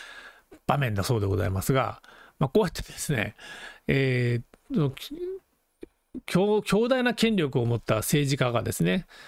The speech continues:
えー、カイロ大学とエジプトの政府にですね、巨大な借りができてしまっているってことが恐ろしいんだということを、で、そしてそこのカイロ大学たるものがですね、えー、並の大学じゃありませんよという、まあ、そういうことをですね、あの、書かれてるわけですけれども、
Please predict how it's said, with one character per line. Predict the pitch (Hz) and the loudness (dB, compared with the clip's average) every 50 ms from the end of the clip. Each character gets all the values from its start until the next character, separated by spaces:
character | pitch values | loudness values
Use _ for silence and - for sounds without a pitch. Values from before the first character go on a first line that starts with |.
| - - - - - | -20 -20 -20 -6 -2
え | - 117 | 0 0
ー、 | |
カ | - - 208 214 | 4 4 4 4
イ | 214 | 4
ロ | 214 202 | 2 2
大 | 202 202 165 | 2 2 2
学 | 123 - | 0 0
と | - 135 | 0 2
エ | 135 160 | 2 2
ジ | 185 208 | 2 2
プ | - - | 2 2
ト | 190 175 | 2 2
の | 165 | 2
政 | 165 - - 165 131 | 2 2 2 2 2
府 | - 104 | 0 -2
に | 104 | -2
で | 98 | -2
す | - - | -2 -2
ね、 | 113 104 | -2 0
巨 | - - 165 | 2 2 2
大 | 185 247 254 | 4 4 2
な | 240 214 - | 2 0 0
借 | - - 180 208 226 | 0 2 2 4 4
り | |
が | 196 190 175 | 2 2 2
で | 160 151 | 2 0
き | - | 0
て | - - | 0 -2
し | 107 - - | -2 0 0
ま | 113 104 | -2 -2
っ | - | 0
て | - - | -2 -2
い | 110 | -2
る | 107 | 0
っ | |
て | - - 196 | 0 2 2
こ | - 262 | 2 2
と | 339 | 2
が | 285 151 | 2 2
恐 | 127 127 - 131 | 0 0 2 0
ろ | 117 113 | 0 2
し | - - - | 0 -2 -2
い | 104 | -2
ん | |
だ | 98 - | -4 -6
と | - - - - _ | -10 -14 -20 -8 _
い | - 143 139 | 0 2 2
う | |
こ | 131 139 | 2 2
と | 131 180 160 | 2 2 2
を、 | - - - | 2 0 0
で、 | 165 135 | 2 2
そ | 156 220 | 2 2
し | 208 | 2
て | - 139 | 0 0
そ | - - - | -2 -4 -2
こ | - 196 220 | 0 2 2
の | 233 220 196 | 2 2 2
カ | - 196 | 2 2
イ | 220 | 4
ロ | 220 220 | 4 2
大 | 202 220 214 | 2 2 2
学 | 170 139 - - | 0 0 -2 0
た | - 190 | 2 2
る | 170 139 | 2 2
も | 127 139 151 | 2 2 2
の | 147 131 | 2 0
が | 107 101 | -2 -2
で | 101 | -4
す | 95 - | -6 -6
ね、 | 107 104 101 - - - - - - - - - _ - | -8 -8 -10 -12 -16 -16 -16 -16 -16 -18 -20 -20 _ -2
え | - 110 113 | 0 2 2
ー、 | 113 | 2
並 | 113 135 196 233 | 4 4 4 4
の | 240 220 | 2 2
大 | 190 196 196 | 2 2 2
学 | 202 180 202 | 2 0 0
じ | 151 110 | 0 0
ゃ | |
あ | 104 | 2
り | 151 226 | 2 2
ま | 262 240 | 2 2
せ | - 240 202 | 2 0 0
ん | 147 | 0
よ | 104 90 92 | 0 -2 -6
と | - - | -8 -14
い | - - | -16 -16
う、 | - - | -10 -4
ま | - 151 127 | -2 0 0
あ、 | 113 | 2
そ | - 196 190 | 2 2 4
う | 196 | 4
い | 196 | 2
う | 190 180 | 2 2
こ | 190 185 | 2 2
と | 185 226 185 | 2 2 2
を | 151 | 0
で | - - | -2 -4
す | - - 196 | -2 0 0
ね、 | 214 214 - _ - - - - - - - - - - - - - - - - - _ | 0 -2 -4 _ -18 -20 -20 -20 -20 -18 -14 -14 -14 -14 -16 -18 -18 -18 -20 -20 -12 _
あ | - 117 110 | -2 0 0
の、 | 107 107 101 98 101 104 - - - 175 - - _ _ _ _ _ _ _ _ - | 0 0 0 0 -2 -4 -4 -6 -6 -8 -10 -12 _ _ _ _ _ _ _ _ -2
書 | - - | 2 2
か | 147 127 | 2 2
れ | 107 | 2
て | - | 2
る | 110 127 | 2 2
わ | 151 160 | 2 2
け | - 123 | 0 -2
で | 101 98 | -2 -4
す | - | -6
け | - - | -6 -6
れ | - 107 | -4 -2
ど | 107 113 | 0 0
も、 | 131 139 127 98 101 | 2 2 0 -2 -4